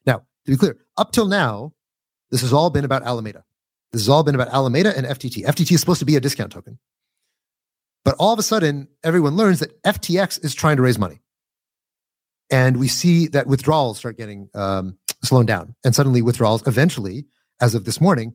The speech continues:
stop completely from F T X. Now, to be,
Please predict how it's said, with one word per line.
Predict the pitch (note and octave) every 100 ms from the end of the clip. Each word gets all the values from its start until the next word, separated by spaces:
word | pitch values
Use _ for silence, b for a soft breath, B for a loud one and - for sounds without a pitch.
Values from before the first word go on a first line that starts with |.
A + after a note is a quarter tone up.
| _
stop | - - - _ -
completely | - G2+ A#2 E2+ -
from | _ F#2
F | E2
T | -
X. | - - _ _ _ _ _ _ _ _
Now, | C3
to | A#2 D3
be, | D#3+